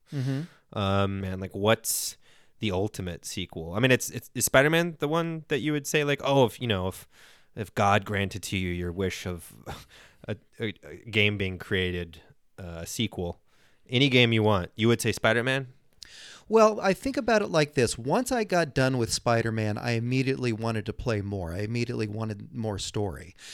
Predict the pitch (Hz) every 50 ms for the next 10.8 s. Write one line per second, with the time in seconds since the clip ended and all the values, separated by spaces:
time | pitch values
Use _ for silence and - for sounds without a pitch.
0 | - - - 160 156 160 156 196 226 - 269 - - 240 220 202 170 147 175 196
1 | 175 127 127 160 196 196 - - 127 113 110 104 - 123 117 - - 131 123 117
2 | 113 107 - - - 127 123 117 113 110 104 104 - - - - - _ - 135
3 | 131 131 123 127 135 127 - 139 131 127 120 120 104 131 127 113 107 - 110 107
4 | 104 - 123 120 120 107 92 - - - - 147 143 113 90 76 69 - - _
5 | - - - - - - 123 117 113 113 110 - - 123 120 127 131 123 156 160
6 | 156 - - 151 131 120 113 113 120 110 - - - - 139 127 - 123 113 110
7 | 107 101 101 - - 127 120 120 120 113 107 113 107 107 104 101 98 110 - 131
8 | 120 117 110 104 - - 131 123 120 113 107 95 107 104 - 101 - 110 104 101
9 | 87 73 - - - - 143 139 131 104 78 67 73 - - - - 113 95 82
10 | - - - - - - 110 110 - 165 175 147 120 110 107 -